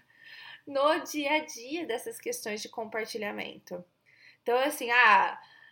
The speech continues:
o que que eu, Sabrina, entendo, né? Se eu peguei o brinquedo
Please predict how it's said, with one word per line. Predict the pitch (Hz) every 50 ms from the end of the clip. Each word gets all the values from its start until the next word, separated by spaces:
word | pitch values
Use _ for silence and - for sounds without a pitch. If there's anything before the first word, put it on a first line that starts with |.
| _ _ _ _ _ _
o | - 220
que | - - 285
que | - - - 330
eu, | 320 294 294 294
Sabrina, | 311 - - 330 294 226 233 247 254 262 262 262
entendo, | 277 294 302 - 220 190 175 170 180
né? | 208 240 247 214
Se | 208 - 262
eu | 262
peguei | 269 277 247 220 214 208
o | 208
brinquedo | 196 202 208 208 220 - 214 185 175 165 160 165 175 175 170 -